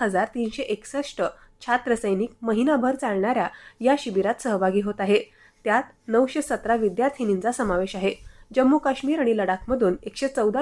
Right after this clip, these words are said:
छात्र सैनिक शिबिरात आले आहे, तर ईशान्येकडच्या राज्याचं प्रतिनिधित्व एकशे अठ्ठ्याहत्तर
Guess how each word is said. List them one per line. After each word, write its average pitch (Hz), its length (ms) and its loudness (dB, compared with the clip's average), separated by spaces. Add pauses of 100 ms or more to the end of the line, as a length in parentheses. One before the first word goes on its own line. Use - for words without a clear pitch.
(120)
छात्र 214 220 -6
सैनिक 214 400 0 (220)
शिबिरात 247 440 0
आले 180 160 0
आहे, 196 220 0 (360)
तर 240 160 4
ईशान्येकडच्या 240 720 0
राज्याचं 208 380 -4
प्रतिनिधित्व 190 720 0 (280)
एकशे 247 260 -2
अठ्ठ्याहत्तर 277 600 -2